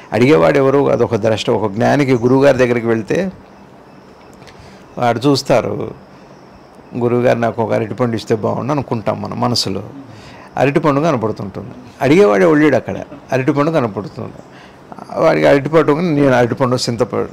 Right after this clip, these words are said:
అంటాడు వాడు. వాడు ఏం చేశాడంటే, ఏం మిస్ చేశాడంటే,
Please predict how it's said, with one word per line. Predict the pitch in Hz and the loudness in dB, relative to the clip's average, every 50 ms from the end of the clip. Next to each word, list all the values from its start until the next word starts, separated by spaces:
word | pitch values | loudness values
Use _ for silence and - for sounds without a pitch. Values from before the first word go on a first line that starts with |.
| - - | -8 -4
అంటాడు | 131 117 110 - 120 107 107 | -4 -4 0 2 2 2 2
వాడు. | 104 - - - | 0 -2 -2 0
వాడు | 107 - 135 151 | 0 2 4 4
ఏం | 165 180 196 | 6 6 6
చేశాడంటే, | 196 180 - 185 170 165 147 139 127 120 131 | 6 6 6 6 4 4 4 2 0 2 2
ఏం | 131 143 151 160 | 4 4 4 4
మిస్ | 170 165 - - 160 | 4 0 2 2 2
చేశాడంటే, | 160 143 - 160 131 113 107 101 - 120 - 170 202 233 233 190 135 | 2 2 2 2 2 2 0 -2 -2 0 0 2 0 -2 -2 -6 -8